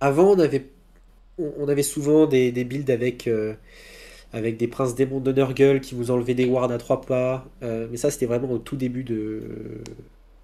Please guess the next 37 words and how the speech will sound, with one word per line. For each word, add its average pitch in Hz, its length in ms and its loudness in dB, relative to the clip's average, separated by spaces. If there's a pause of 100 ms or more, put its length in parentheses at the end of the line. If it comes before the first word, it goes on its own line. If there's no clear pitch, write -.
(140)
de 123 40 -12
la, 123 120 0 (200)
enfin, - 180 -4
au 117 140 0
tout 180 220 2
début 156 440 6
des, 117 640 -2
des, 113 240 -4
des 120 160 -4
nouveaux 131 240 2
Slave 135 200 -2
to - 80 -18
Darkness. - 600 -4 (960)
Il 123 40 0
y - 20 2
a, 120 100 -4 (680)
il 156 120 -12
y 170 60 4
a 180 80 6
quelques 180 300 8
builds 165 260 2
en 151 80 6
kabbaliste, 147 560 2
en 131 100 -2
kabbaliste 127 440 0
qui - 120 -16
peuvent 135 140 -2
surprendre, 156 720 0 (220)
euh, 117 260 -2
avec, 117 380 -4
euh, 117 100 -2
beaucoup 117 300 -6
de, 120 160 2
beaucoup - 240 -8
de - 60 -12
sorciers, 127 760 0
euh, 113 600 -2